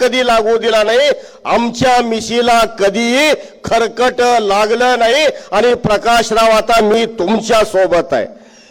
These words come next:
मी तुम्हा सगळ्या कार्यकर्त्यांना या ठिकाणी एक विनंती करणार आहे. आता प्रकाशराव आमदाराचे नामदार झालेले आहेत, महाराष्ट्राची एक मोठी जबाबदारी त्यांच्या खांद्यावरती आलेली आहे.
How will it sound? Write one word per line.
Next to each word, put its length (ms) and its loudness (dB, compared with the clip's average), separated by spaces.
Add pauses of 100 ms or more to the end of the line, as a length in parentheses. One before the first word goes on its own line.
(140)
मी 160 0
तुम्हा 280 0
सगळ्या 340 0
कार्यकर्त्यांना 880 0
या 160 2
ठिकाणी 420 0
एक 200 2
विनंती 460 -2
करणार 360 0
आहे. 160 0 (560)
आता 280 2
प्रकाशराव 840 2
आमदाराचे 800 2
नामदार 520 2
झालेले 340 2
आहेत, 120 -2 (560)
महाराष्ट्राची 840 0
एक 240 2
मोठी 440 0
जबाबदारी 680 2
त्यांच्या 400 0
खांद्यावरती 720 0
आलेली 340 2
आहे. 120 2